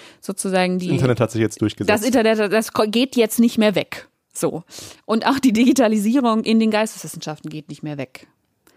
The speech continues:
Speaker 1: Das ist, glaub ich, Quatsch. Ich bin ja sowieso der Überzeugung, dass Digitalisierung ein völlig irreführender Begriff ist, weil wir längst digital sind.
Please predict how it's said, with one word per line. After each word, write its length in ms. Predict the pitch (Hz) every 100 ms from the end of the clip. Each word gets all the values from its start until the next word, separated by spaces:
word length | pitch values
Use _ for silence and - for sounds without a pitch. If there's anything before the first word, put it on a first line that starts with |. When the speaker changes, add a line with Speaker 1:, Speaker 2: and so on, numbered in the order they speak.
| _ _ _ _
Speaker 1:
Das 160 | 190 220
ist, 120 | -
glaub 140 | 190
ich, 100 | 190
Quatsch. 240 | - - -
Ich 140 | -
bin 100 | -
ja 100 | 226
sowieso 280 | 214 208 214
der 120 | 220
Überzeugung, 380 | 202 196 202 202
dass 120 | 196
Digitalisierung 760 | - 196 202 190 190 233 226 202
ein 100 | 185
völlig 340 | - 214 214 -
irreführender 540 | 202 - 202 190 180
Begriff 320 | 185 180 202
ist, 140 | 226 190
weil 140 | 190
wir 100 | 190
längst 280 | 190 208 -
digital 440 | 190 190 - 185
sind. 340 | 170 - 185